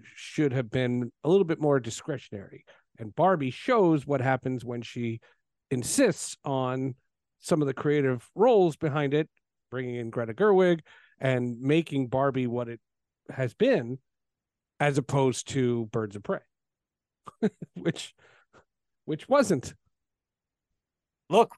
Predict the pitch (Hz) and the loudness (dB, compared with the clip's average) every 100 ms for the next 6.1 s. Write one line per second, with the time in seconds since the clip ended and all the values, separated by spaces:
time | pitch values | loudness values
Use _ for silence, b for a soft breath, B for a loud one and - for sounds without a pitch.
0 | _ _ _ 143 156 - 147 127 151 147 | _ _ _ 0 0 0 -10 0 0 0
1 | 139 165 208 226 180 180 - 151 - 135 | 0 2 2 0 -4 -4 -4 -4 -6 -4
2 | 147 160 170 127 127 120 139 190 190 _ | -4 -2 -4 -6 -2 0 0 0 -4 _
3 | _ _ _ _ _ _ _ 170 190 202 | _ _ _ _ _ _ _ -2 0 0
4 | 143 113 101 101 _ _ _ _ 156 170 | 0 0 -2 -10 _ _ _ _ -2 0
5 | 160 165 202 202 170 151 - 143 135 156 | 0 0 2 2 0 0 -2 -2 -2 -4
6 | 165 | -8